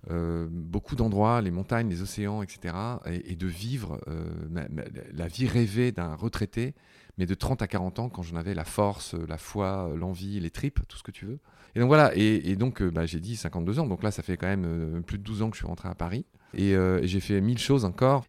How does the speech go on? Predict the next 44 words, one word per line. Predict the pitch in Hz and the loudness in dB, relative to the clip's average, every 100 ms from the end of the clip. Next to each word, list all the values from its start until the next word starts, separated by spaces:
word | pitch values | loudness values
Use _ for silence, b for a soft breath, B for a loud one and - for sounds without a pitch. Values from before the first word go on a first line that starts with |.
| - | 4
Et | 120 143 | 8 8
depuis, | 110 95 - 135 120 | 6 2 -2 2 4
euh, | 92 90 90 90 | 4 4 2 2
bah, | 90 | 0
depuis | 98 147 | 2 0
le | |
covid, | 135 110 101 165 - _ _ | 2 2 2 -2 -10 _ _
en | 92 | -6
fait, | - 117 - - | -4 -4 -6 -10
euh, | 85 85 | -4 -2
ma | 85 95 | -2 0
vie | 123 | 0
a | |
changé, | 117 98 87 95 - | 0 -2 -2 -4 -6
comme | - 85 | -6 -4
celle | - 92 | -4 -4
de | 82 | -4
beaucoup | 82 - | -4 -6
de | 95 | -2
gens. | 92 98 _ - | -2 -2 _ -10
À | 92 | -4
la | 87 | -2
faveur | - 139 113 143 135 | 0 2 4 4 2
du | 107 | 0
covid, | 104 147 | 0 0
comme | - 92 | -2 -2
quoi | 92 101 | 2 0
à | |
toute | - - | 0 -4
chose | - 113 | -2 -2
malheur | 95 95 90 | 0 0 0
est | 87 | 0
bon, | 90 143 B B B B B B - | -2 -6 B B B B B B -10
eh | - | -4
bien, | 90 123 | 2 2
je | 110 | 2
me | 95 | -2
suis | - 95 | -2 -6
dit | 98 139 | -6 -8
que, | - 95 90 82 80 80 | -2 -2 0 0 -2 -4
que | - | -4
j'allais | 85 90 95 110 | -4 -2 -2 -2
créer, | - 90 90 107 | -4 -2 0 0
euh, | 107 | -2